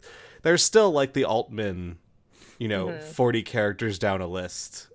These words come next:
Speaker 1: and just all these people doing things that come in and out of the story.
Speaker 2: Mm-hmm.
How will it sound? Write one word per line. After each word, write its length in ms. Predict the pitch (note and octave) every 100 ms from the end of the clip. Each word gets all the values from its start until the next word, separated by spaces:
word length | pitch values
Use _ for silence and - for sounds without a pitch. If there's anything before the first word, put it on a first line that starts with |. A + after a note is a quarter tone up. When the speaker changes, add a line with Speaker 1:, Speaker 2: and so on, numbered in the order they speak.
| _ -
Speaker 1:
and 240 | G2 F2+
just 260 | G2+ F#2 -
all 340 | G#2+ G2+ G2
these 160 | G2 -
people 280 | A2 G2 G2
doing 460 | G2+ F#2+ F2+ E2+ - - - _ _ _ -
things 280 | G#2+ F#2+
that 200 | G#2 - _ - - _ _ _ _ _ _ _ _ -
come 200 | - G#2+
in 100 | G#2
and 120 | G#2
out 140 | G2 F#2+
of 80 | F2
the 60 |
story. 500 | - - F#2 F2+ F2+
Speaker 2:
Mm-hmm. 280 | D#3 C3 A#2